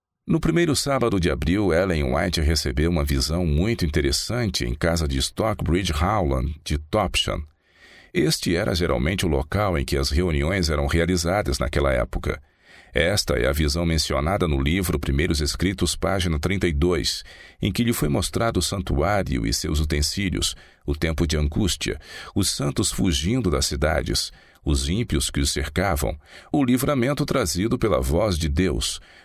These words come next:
o jubileu, a vinda do Senhor no carro de nuvens, et cetera. É interessante observar alguns de seus movimentos corporais durante essa visão.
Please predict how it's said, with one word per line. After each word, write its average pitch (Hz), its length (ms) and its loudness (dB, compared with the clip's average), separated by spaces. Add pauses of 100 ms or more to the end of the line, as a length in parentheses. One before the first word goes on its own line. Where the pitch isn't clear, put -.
(120)
o 76 100 2
jubileu, 78 800 2
a 82 80 2
vinda 82 480 2
do 71 140 2
Senhor 85 480 0
no 69 140 0
carro 87 340 0
de 78 100 0
nuvens, 80 560 0
et 76 160 -4
cetera. 85 540 -2 (540)
É - 60 0
interessante 156 580 0
observar 78 540 0
alguns 85 480 0
de 76 120 -2
seus 80 280 0
movimentos 76 640 2
corporais 82 680 0
durante 98 460 0
essa 71 180 -2
visão. 69 420 0